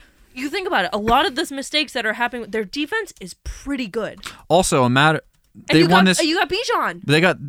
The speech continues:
Speaker 2: they won this game with Bijan getting one carry for three yards, which they're investigating the Falcons right now because Bijan wasn't listed on the injury report.
Speaker 1: Oh, yeah, they're
Speaker 2: But his lack of use.
Speaker 1: Yeah.
Speaker 2: He was sick. He didn't feel good.
Speaker 1: So
Speaker 2: They give him one carry at the end of the game to get his,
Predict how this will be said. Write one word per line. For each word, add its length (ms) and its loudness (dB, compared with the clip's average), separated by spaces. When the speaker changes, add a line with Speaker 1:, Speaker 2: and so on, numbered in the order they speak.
Speaker 2:
they 160 2
won 220 4
this 120 0
game 140 -2
with 140 0
Bijan 320 2
getting 240 2
one 180 2
carry 240 4
for 140 -6
three 260 -2
yards, 460 -2
which 180 0
they're 140 2
investigating 500 0
the 60 0
Falcons 360 2
right 160 2
now 160 4
because 300 -2
Bijan 360 0
wasn't 260 -2
listed 260 -4
on 60 -2
the 80 -4
injury 300 -2
report. 380 2
Speaker 1:
Oh, 120 2
yeah, 260 -2
they're 300 0
Speaker 2:
But 240 0
his 220 0
lack 280 2
of 100 -4
use. 380 -6
Speaker 1:
Yeah. 320 -10
Speaker 2:
He 120 -6
was 100 -2
sick. 460 -4
He 100 -2
didn't 140 2
feel 160 2
good. 260 2
Speaker 1:
So 640 -4
Speaker 2:
They 80 -4
give 140 2
him 80 2
one 140 4
carry 220 4
at 80 2
the 80 0
end 80 2
of 40 0
the 40 0
game 220 0
to 60 -4
get 120 0
his, 220 -2